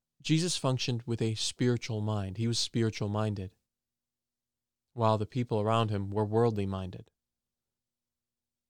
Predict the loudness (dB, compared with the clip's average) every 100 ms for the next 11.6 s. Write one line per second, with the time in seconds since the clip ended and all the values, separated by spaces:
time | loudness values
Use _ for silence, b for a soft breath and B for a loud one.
0 | _ _ _ _ _ _ _ _ _ _
1 | -4 -2 -2 -6 -2 0 2 0 2 2
2 | 4 0 -2 0 0 -2 -6 _ 2 2
3 | 2 0 0 -2 -4 -10 -16 _ _ _
4 | _ _ _ _ _ -2 2 2 4 2
5 | 0 -2 -4 -6 -6 -8 -8 -8 -10 -14
6 | -16 _ _ _ _ _ _ _ _ _
7 | _ _ _ _ _ _ _ _ _ _
8 | _ _ _ _ _ -2 2 2 2 0
9 | 0 0 0 -2 -4 -4 -2 -2 -2 -2
10 | -2 -2 -4 -6 -8 -10 _ _ -14 -6
11 | -4 -4 -2 -2 -4